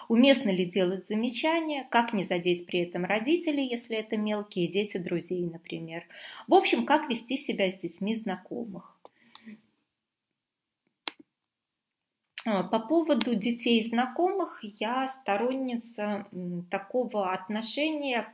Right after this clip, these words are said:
к ним, м, примерно так же, как я бы относилась к взрослым. То есть у меня нет права поучать, у меня нет права, ну вот,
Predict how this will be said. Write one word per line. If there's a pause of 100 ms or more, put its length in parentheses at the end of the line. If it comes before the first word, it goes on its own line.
к
ним, (520)
м,
примерно
так
же,
как
я
бы
относилась
к (140)
взрослым. (760)
То
есть
у
меня
нет
права
поучать, (180)
у
меня
нет
права, (600)
ну
вот,